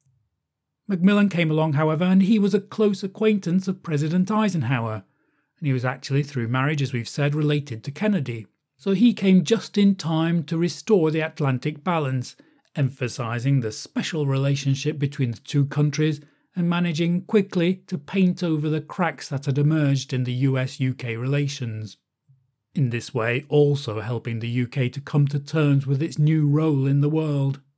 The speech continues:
Macmillan commented famously on this particular role, saying, "To paraphrase,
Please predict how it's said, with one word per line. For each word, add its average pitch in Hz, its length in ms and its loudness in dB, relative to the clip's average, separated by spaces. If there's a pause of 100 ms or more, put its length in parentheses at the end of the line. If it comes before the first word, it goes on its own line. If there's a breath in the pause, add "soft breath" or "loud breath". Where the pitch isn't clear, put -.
(360)
Macmillan 170 460 2
commented 160 520 0
famously 143 640 -2
on 120 140 -4
this 131 160 -4
particular 143 720 -4
role, 127 520 0 (260)
saying, 131 360 -2
"To 175 100 -8
paraphrase, 143 840 0